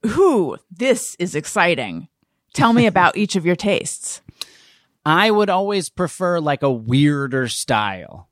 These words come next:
Speaker 2: you know?
Speaker 1: Mm-hmm.
Speaker 2: And I think she has a more conventional style.
Speaker 1: For your clothes or her
Speaker 2: But
Speaker 1: clothes
Speaker 2: also,
Speaker 1: or just everything?
Speaker 2: oftentimes she's right.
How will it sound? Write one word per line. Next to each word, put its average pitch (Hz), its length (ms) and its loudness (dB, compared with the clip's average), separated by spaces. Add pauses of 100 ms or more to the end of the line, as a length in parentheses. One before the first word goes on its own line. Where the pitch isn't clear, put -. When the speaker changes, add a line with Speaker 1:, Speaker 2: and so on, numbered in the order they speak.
(100)
Speaker 2:
you 131 120 0
know? 117 360 2
Speaker 1:
Mm-hmm. 135 60 -12 (400)
Speaker 2:
And 123 120 0
I 120 100 2
think 127 300 -2
she 127 220 0
has 107 260 0
a 110 80 0
more 104 360 -2
conventional 104 800 -2
style. 87 600 -10 (760)
Speaker 1:
For 220 220 -2
your 202 280 0
clothes 277 380 0
or 214 120 2
her 196 180 0
Speaker 2:
But 180 100 2
Speaker 1:
clothes 208 160 2
Speaker 2:
also, 202 320 2
Speaker 1:
or 175 80 2
just 175 140 -2
everything? 202 280 0
Speaker 2:
oftentimes 185 360 -2
she's 147 360 -2
right. 120 540 -8